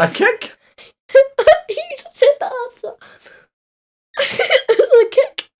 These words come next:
Speaker 1: Yeah, I was gonna say, she,
Speaker 2: Is she, I think she's the one with, like, the blue
Speaker 1: I know
Speaker 2: little
Speaker 1: she is. Uh,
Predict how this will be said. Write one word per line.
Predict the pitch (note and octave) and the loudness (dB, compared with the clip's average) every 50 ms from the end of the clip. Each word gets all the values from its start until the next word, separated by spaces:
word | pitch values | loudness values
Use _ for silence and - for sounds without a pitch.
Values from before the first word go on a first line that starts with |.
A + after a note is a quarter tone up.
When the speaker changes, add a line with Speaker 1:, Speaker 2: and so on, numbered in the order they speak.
| - - - - | -16 -14 -12 -8
Speaker 1:
Yeah, | D#3+ E3 D#3+ C#3+ C3 A2 - - _ _ - | -6 -4 -2 -2 -2 -4 -6 -10 _ _ -8
I | - | -6
was | D3 E3 E3+ | -6 -4 -2
gonna | G#3 F#3+ F3 | -2 -4 -2
say, | F3+ A3+ A3+ G#3+ D#3 | -2 -2 -2 -2 -2
she, | - - - - F#3+ E3 F3+ - - - - - _ _ _ _ _ _ _ _ - | -4 -8 -14 -16 -16 -16 -18 -20 -20 -20 -20 -20 _ _ _ _ _ _ _ _ -4
Speaker 2:
Is | G4 G4 - | -4 -2 -2
she, | B4+ - - - | -2 -4 -2 -2
I | - A4+ | -2 0
think | A4+ C5 C5 C#5 | 2 0 0 -2
she's | - - C#5 | -4 -6 -2
the | C#5 A#4+ | -2 0
one | G#4+ A4+ A4 | 2 2 0
with, | G#4+ G4 G4+ | 0 -2 -2
like, | F#4+ F#4 - | -4 -4 -6
the | - | -10
blue | B3+ B3+ - C4+ D#4 E4 F4 E4+ | -10 -10 -8 -6 -4 -2 0 2
Speaker 1:
I | - | 2
know | - A#3 | 2 2
Speaker 2:
little | G#3 D#4 - | 2 0 0
Speaker 1:
she | F#3 E3+ | -2 0
is. | F3+ E3+ C3 G#2 G#2 A#2+ - - - - - | 2 2 2 0 -2 -6 -10 -14 -18 -18 -18
Uh, | - | -18